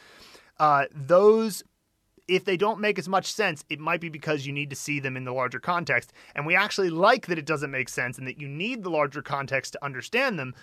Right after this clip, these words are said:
so that you can really get emotionally that you can't just stop at sentences. You have to keep expanding your context. Um, so the,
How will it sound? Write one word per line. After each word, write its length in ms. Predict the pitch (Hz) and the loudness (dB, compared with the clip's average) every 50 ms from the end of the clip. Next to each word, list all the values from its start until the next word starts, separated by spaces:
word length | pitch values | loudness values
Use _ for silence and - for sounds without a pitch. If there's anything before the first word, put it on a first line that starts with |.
| - _ _ | -20 _ _
so 160 | - - 170 | -4 -2 -2
that 100 | 156 160 | -2 -2
you 140 | 160 160 147 | -4 -6 -6
can 180 | - 156 147 | -6 -6 -4
really 220 | 156 185 196 190 170 | 0 0 0 0 0
get 300 | 143 131 202 202 - - | 0 2 2 2 0 -2
emotionally 680 | 147 139 143 165 196 208 - - 156 143 139 135 131 | -6 -4 0 0 0 0 -2 -4 -6 -4 -4 -4 -4
that 160 | 123 139 - | -4 -6 -8
you 80 | 160 147 | -10 -12
can't 340 | - - - 185 196 214 - | -12 -6 -2 -2 -2 -2 -2
just 240 | - 180 170 160 - | -4 -6 -4 -4 -4
stop 300 | - 156 143 139 139 - | -6 -4 -4 -4 -4 -8
at 100 | 104 - | -12 -8
sentences. 580 | - 170 170 170 - 139 - - 101 73 - | -4 -4 -4 -4 -6 -10 -12 -12 -14 -12 -10
You 80 | 123 120 | -12 -8
have 260 | - 156 170 175 - | -4 -2 -2 -2 -4
to 80 | - 139 | -6 -16
keep 420 | - - - - 165 156 147 - - | -16 -14 -14 -12 -12 -12 -14 -18 -20
expanding 720 | 139 - - - - - 147 143 143 143 147 147 143 139 | -18 -16 -16 -14 -8 -6 -4 -4 -4 -6 -6 -8 -8 -8
your 140 | 131 123 | -8 -10
context. 720 | - - - 139 139 143 131 127 110 - - - - - _ - - - - - - - | -10 -8 -8 -8 -6 -6 -6 -8 -8 -8 -8 -14 -14 -14 _ -20 -20 -20 -20 -20 -10 -4
Um, 340 | 135 131 127 123 123 120 | -2 0 0 0 -2 -8
so 420 | 113 - - 151 139 131 131 127 120 _ _ _ _ _ _ _ _ - | -10 -4 -2 0 0 0 0 -2 -6 _ _ _ _ _ _ _ _ -12
the, 420 | 147 131 147 139 131 127 127 123 | -6 -2 0 0 0 0 -2 -6